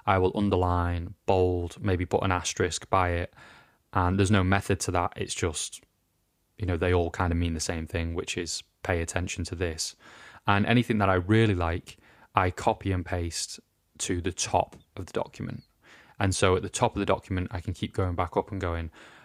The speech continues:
"Okay, why is this idea on my mind?" Or, "Why is this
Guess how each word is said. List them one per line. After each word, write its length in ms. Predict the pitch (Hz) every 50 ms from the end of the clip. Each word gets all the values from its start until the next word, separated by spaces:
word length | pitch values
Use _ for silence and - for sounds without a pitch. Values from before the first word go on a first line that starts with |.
| _
"Okay, 300 | - 104 - - 98 92
why 280 | 90 90 95 95 92 92
is 120 | 92 87
this 460 | - 95 90 - - - - - - - _ _ _ _ _ _ _ _ _ _ _
idea 460 | - 95 95 92 87 95 90 87 85
on 100 | 85 82
my 140 | 85 85 82
mind?" 340 | 82 82 82 80 80 78 80
Or, 80 | 82 80
"Why 260 | 82 85 85 85 82
is 120 | 82 78 -
this 520 | - 87 80 - - - - - - -